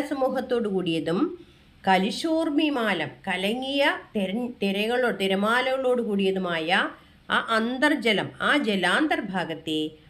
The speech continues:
ആവിശ്യ, ആവിശ്യ പറഞ്ഞാ പ്രവേശിച്ചിട്ട്, ആവിശ്യ ഭീഷണരവേണ, ആവിശ്യ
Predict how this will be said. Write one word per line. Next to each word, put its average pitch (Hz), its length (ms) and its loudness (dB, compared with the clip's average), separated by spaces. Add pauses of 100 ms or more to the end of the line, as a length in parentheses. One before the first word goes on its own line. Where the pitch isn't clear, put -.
(280)
ആവിശ്യ, 220 600 -2 (180)
ആവിശ്യ 214 540 -2
പറഞ്ഞാ 214 200 -2
പ്രവേശിച്ചിട്ട്, 196 920 -4 (580)
ആവിശ്യ 214 840 0 (180)
ഭീഷണരവേണ, 196 1040 -2 (680)
ആവിശ്യ 196 440 0